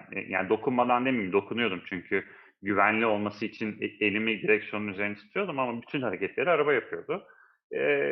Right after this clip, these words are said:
yani o iki, iki buçuk sene içerisinde inanılmaz bir gelişme gösterdi o araba.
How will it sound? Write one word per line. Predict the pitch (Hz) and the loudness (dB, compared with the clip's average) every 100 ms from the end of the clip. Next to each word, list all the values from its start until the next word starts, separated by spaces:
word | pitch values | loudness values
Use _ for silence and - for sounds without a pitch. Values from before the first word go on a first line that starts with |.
| 127 - - | -2 -4 -6
yani | 139 135 143 139 | 0 2 2 -2
o | 139 | -2
iki, | 147 - 180 | -2 -4 -6
iki | 170 | -6
buçuk | 165 180 | -8 -8
sene | - 117 101 | -4 -2 -2
içerisinde | 95 _ - 101 - 180 | -4 _ -2 -2 -2 -6
inanılmaz | 208 185 185 190 185 | -4 -4 0 0 0
bir | 139 | -2
gelişme | 104 92 98 85 | -2 -2 -2 -2
gösterdi | 87 - 85 80 80 | -4 -2 -2 -2 -4
o | 50 50 | -6 -4
araba. | - 67 | -2 -2